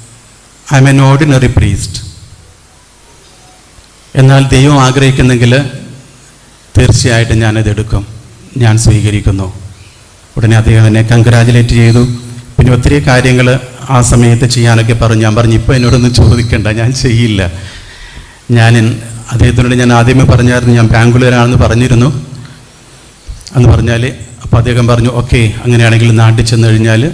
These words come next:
ഇന്ന ഇന്ന കാര്യങ്ങൾ ഉടനെ ചെയ്യണം." പിന്നീടുള്ള ദിവസങ്ങളിൽ മറ്റുള്ളവരെ അറിയിക്കാതിരിക്കുവാനായിട്ടുള്ള പാടുപെടലായിരുന്നു. ഒടുവിൽ ഇവിടെ വന്ന്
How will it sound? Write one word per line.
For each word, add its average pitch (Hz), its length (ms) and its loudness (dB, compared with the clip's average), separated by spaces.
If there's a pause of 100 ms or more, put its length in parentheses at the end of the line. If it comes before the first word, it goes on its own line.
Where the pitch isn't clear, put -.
(100)
ഇന്ന 113 160 2
ഇന്ന 110 140 0
കാര്യങ്ങൾ 107 420 0
ഉടനെ 104 260 0
ചെയ്യണം." 90 480 -2 (1500)
പിന്നീടുള്ള 120 380 2
ദിവസങ്ങളിൽ 117 640 2 (2000)
മറ്റുള്ളവരെ 120 480 0
അറിയിക്കാതിരിക്കുവാനായിട്ടുള്ള 120 1200 0
പാടുപെടലായിരുന്നു. 104 960 -2 (1300)
ഒടുവിൽ 113 300 2
ഇവിടെ 110 180 2
വന്ന് 113 360 0